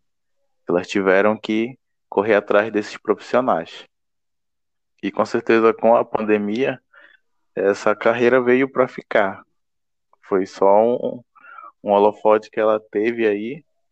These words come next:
e agora é uma profissão que vai ficar. Porque as empresas não, elas querem ter um determinado, né, um teto de gasto.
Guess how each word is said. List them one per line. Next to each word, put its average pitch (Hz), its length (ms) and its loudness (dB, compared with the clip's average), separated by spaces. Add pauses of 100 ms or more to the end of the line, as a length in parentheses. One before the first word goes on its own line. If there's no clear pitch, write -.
(520)
e 101 220 -4
agora 107 420 0
é 143 100 2
uma 156 420 0 (260)
profissão 107 460 -4
que 127 180 -10
vai 104 320 0
ficar. - 460 -10 (1000)
Porque 98 520 -6 (320)
as 101 140 0
empresas 113 640 0
não, 120 320 -2 (220)
elas 104 360 -2 (640)
querem 127 520 0 (440)
ter 104 180 0
um 117 220 -2
determinado, 110 760 2
né, 104 100 2
um 98 100 0
teto 107 340 0
de 113 140 -4
gasto. - 560 0